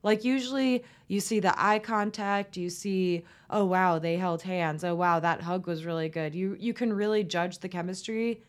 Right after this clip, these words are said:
And this, it was really just guys navigating how to talk to two people at <laughs> once.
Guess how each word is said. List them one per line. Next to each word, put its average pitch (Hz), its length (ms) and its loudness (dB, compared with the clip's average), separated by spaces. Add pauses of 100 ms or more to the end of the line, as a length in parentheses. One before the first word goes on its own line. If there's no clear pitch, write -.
(260)
And 226 260 2
this, 302 320 -2
it - 140 0
was 220 220 2
really 226 240 0
just 247 260 -6
guys 180 580 2
navigating 175 840 -2
how 160 240 -2
to 170 100 -4
talk 151 320 -4
to 180 120 -6
two 160 220 -6
people 160 440 -4
at 139 120 0
<laughs> - 20 -4
once. 143 680 -4